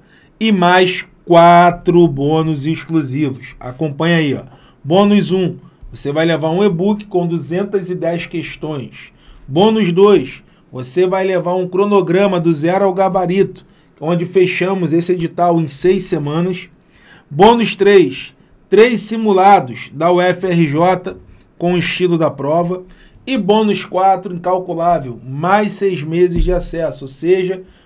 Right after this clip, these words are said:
você vai levar um ano pelo preço de seis. Marcão, quanto custa tudo isso? Continha de padaria.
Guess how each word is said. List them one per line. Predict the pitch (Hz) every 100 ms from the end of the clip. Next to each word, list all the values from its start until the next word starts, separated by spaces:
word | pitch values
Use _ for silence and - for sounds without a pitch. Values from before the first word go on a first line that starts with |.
| _
você | 143 139 165
vai | 156 165
levar | 160 139 156
um | 214 190
ano | 180 180 185 - - _ _
pelo | - 185 185 180
preço | 160 165 160 - 156 -
de | 131 180 180
seis. | - 135 110 - - - - -
Marcão, | 202 220 214 - 240 226
quanto | 175 190 226 220 220
custa | - 214 208 214
tudo | - 214 196
isso? | 190 175 170 - -
Continha | - 160 147 180 180
de | 190
padaria. | 180 180 180 165 170 143 -